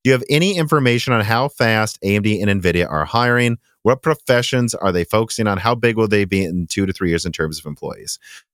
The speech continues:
So I'll answer my part of this first. I know you did a bit of research too, Dan. Um, I literally have some sources that used to be Intel sources that are now A M D.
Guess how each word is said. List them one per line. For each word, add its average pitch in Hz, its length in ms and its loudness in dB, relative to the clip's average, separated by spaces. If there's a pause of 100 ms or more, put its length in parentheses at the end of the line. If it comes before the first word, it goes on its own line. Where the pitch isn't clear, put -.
(120)
So 156 300 2 (120)
I'll 190 240 2
answer 156 260 2
my 113 260 2
part 101 280 0
of 87 60 0
this 82 180 -2
first. 82 380 0
I 98 60 2
know 95 40 2
you 92 220 0
did 85 160 2
a - 20 -2
bit 80 140 0
of 78 60 0
research 78 420 -4
too, 90 180 -2
Dan. 76 380 -2 (580)
Um, 104 540 2
I 165 160 2
literally 151 560 2
have 110 240 0
some 101 180 -2
sources 87 460 0
that 82 140 0
used 85 240 -2
to 80 60 -6
be 78 100 0
Intel 76 360 -2
sources 67 440 -6
that 69 100 -4
are 69 100 -4
now 65 220 -6
A - 80 -10
M - 200 -10
D. - 140 -14